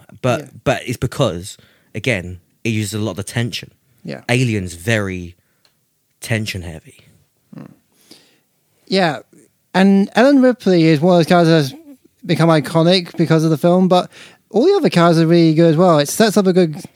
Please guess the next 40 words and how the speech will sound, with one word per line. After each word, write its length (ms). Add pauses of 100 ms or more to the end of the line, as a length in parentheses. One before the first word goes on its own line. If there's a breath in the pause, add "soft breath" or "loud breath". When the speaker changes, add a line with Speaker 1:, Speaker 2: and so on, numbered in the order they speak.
(300 soft breath)
Speaker 2:
good 140
dynamic. 260
They 240
have 180
good 200
banter 320
with 80
each 160
other. 240
So 460 (180)
it's 140
one 140
of 60
those 120
films 240
where 340 (1120 loud breath)
it 140
ma-, 140 (300)
it 80
makes 180
you 60
like 120
the 80
characters. 580
So 260
when 240
you 120
see 220
them 120
in 100
danger, 360
I 40
think, 300 (320)
"Shit, 540
this 180
thing 180
is 120
gonna 200
kill 340
them." 260